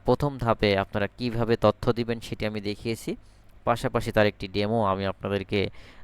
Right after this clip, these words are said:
দেখানোর চেষ্টা করছি। দেখুন এখানে আমি ঠিক আগের মতন এখানে, আহ, প্রতিষ্ঠানের, আহ, যার, আহ, যে শিক্ষকের আবেদনটি আমি করছি তার ইনডেক্স নাম্বার দিয়ে এখানে সার্চ অপশনে ক্লিক করলে তা প্রতিষ্ঠানের সকল শিক্ষক কর্মচারীর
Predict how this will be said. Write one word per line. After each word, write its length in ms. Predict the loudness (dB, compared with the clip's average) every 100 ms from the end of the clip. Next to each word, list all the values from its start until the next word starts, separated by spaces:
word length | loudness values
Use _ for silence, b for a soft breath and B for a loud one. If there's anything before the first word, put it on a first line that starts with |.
| 0
দেখানোর 440 | 0 2 0 0
চেষ্টা 340 | 0 -2 -2 -2
করছি। 440 | -2 -4 -8 -10 -12 b b -2
দেখুন 320 | 2 4 2
এখানে 300 | 0 0 0
আমি 200 | 0 -2
ঠিক 220 | -4 -6 -10 -16 B B 2
আগের 340 | 4 4 4
মতন 300 | 2 0 -2
এখানে, 600 | -2 -6 -4 -2 -2 -2
আহ, 240 | -2 -2
প্রতিষ্ঠানের, 640 | 0 0 -2 -4 -2 -2 -2
আহ, 720 | -4 -14 -16 -6 0 2 2
যার, 360 | 4 4 4 2
আহ, 260 | 0 0 2
যে 160 | 0
শিক্ষকের 600 | -2 -4 0 0 2 0
আবেদনটি 540 | 2 2 4 2 0 -2
আমি 140 | -2 4
করছি 320 | 4 4 0
তার 140 | 0
ইনডেক্স 380 | 0 -2 -4 -4
নাম্বার 280 | -2 0 0
দিয়ে 320 | 0 -2 -2 -6 b b -8
এখানে 640 | -6 -4 -4 -2 -2 -4 -8
সার্চ 360 | 0 2 2
অপশনে 280 | -2 -2 -6
ক্লিক 240 | -4 -6 -2
করলে 260 | 0 0 0 B B B 0
তা 320 | 4 4 2 0
প্রতিষ্ঠানের 420 | -4 -2 -4 -6
সকল 280 | -2 0 0
শিক্ষক 360 | -2 -4 -4 0
কর্মচারীর 560 | 4 4 4 0 0